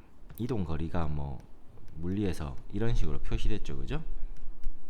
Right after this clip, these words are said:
기억납니까? 등가속도 운동에서. 이게 이제 여기 적분한 거 계산한 거예요. 등가속도 운동에서. 그 다음에 얘가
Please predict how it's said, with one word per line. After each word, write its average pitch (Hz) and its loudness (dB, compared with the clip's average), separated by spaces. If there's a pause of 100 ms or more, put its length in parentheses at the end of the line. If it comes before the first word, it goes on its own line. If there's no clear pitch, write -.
(400)
기억납니까? 110 0 (480)
등가속도 110 6
운동에서. 82 6 (260)
이게 139 2
이제 143 0
여기 120 -4 (180)
적분한 117 0
거 98 -2
계산한 107 0
거예요. 87 2
등가속도 80 2
운동에서. 73 0
그 - -2
다음에 156 2
얘가 170 -2